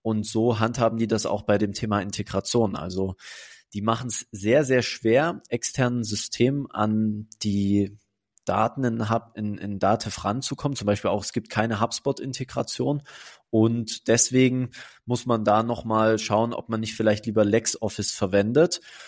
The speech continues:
dann diese automatisierten Steuerrechnungen erstellen und versenden zu lassen und dann auch das Mahnwesen zu automatisieren. Da ist dann natürlich die Herausforderung, wenn man Dativ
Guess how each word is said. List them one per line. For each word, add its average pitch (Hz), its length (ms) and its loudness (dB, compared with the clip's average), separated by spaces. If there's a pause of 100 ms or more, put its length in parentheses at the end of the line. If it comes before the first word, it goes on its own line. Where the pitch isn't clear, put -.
(120)
dann 117 340 2
diese 110 260 0
automatisierten 107 760 0
Steuerrechnungen 104 720 2
erstellen 101 420 -2
und 95 160 -12
versenden 101 480 -2
zu - 140 -6
lassen 104 360 0
und 98 160 -8
dann 95 160 0
auch - 180 -4
das - 220 -8
Mahnwesen 98 640 0 (340)
zu 101 360 0
automatisieren. 95 920 0
Da 98 100 0
ist 107 180 -2
dann 117 120 2
natürlich 110 480 2
die 107 340 2
Herausforderung, 107 880 0
wenn 101 120 0
man 98 200 -6
Dativ 120 600 0